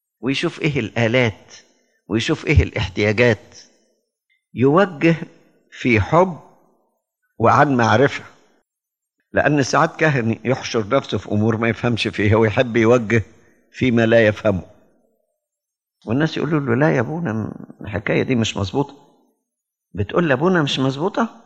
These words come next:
دي أخلاق، دي، دي أدب، وهي فعلًا مش مظبوطة.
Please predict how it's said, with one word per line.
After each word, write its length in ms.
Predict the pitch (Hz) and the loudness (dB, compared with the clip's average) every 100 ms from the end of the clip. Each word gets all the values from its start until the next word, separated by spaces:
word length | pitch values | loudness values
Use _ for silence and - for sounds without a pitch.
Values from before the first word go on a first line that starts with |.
| _ _ _ _ _ _ _ _ | _ _ _ _ _ _ _ _
دي 200 | - 143 | -6 -4
أخلاق، 320 | - 143 165 - | -2 0 -2 -2
دي، 160 | 202 - - | -8 -10 -14
دي 240 | 107 110 | -8 -4
أدب، 180 | 156 226 - _ _ _ _ _ _ _ _ _ _ _ _ _ - | -2 -4 -8 _ _ _ _ _ _ _ _ _ _ _ _ _ -10
وهي 260 | 110 208 190 | 2 4 6
فعلًا 300 | 214 101 180 | 4 4 2
مش 240 | 170 - | 0 0
مظبوطة. 480 | 160 156 202 208 | -2 2 0 0